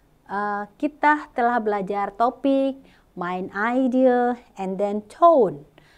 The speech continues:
So, pekan pertama waktu itu kita sudah belajar topik, and then main idea juga bersama saya, and then tone or,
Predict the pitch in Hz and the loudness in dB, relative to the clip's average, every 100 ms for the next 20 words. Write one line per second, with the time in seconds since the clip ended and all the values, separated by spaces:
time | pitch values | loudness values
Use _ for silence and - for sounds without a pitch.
0 | _ _ - 185 185 180 180 175 _ - | _ _ -6 -4 -2 -2 -2 -6 _ -10
1 | 196 202 208 - - 202 240 285 302 277 | -6 -6 -6 -6 -4 0 2 2 4 2
2 | 294 254 262 269 277 262 240 220 202 185 | 0 -2 -2 -2 -2 -2 -4 -4 -4 -6
3 | 180 170 175 175 240 247 330 349 359 - | -6 -8 -8 -2 -2 0 -2 -2 -4 -16
4 | _ _ 185 185 190 190 214 247 226 233 | _ _ -8 -2 -2 -2 -4 -4 -4 -6
5 | 226 233 196 214 214 202 208 180 180 226 | -2 -2 -2 -4 -2 -4 -6 -8 -4 0
6 | 247 277 285 285 294 294 _ _ - 190 | 2 2 2 2 0 -6 _ _ -10 -8
7 | 202 214 220 - 320 339 269 170 160 185 | -4 -4 -6 0 6 8 6 2 -6 -14
8 | - 196 190 190 | -6 -2 0 -2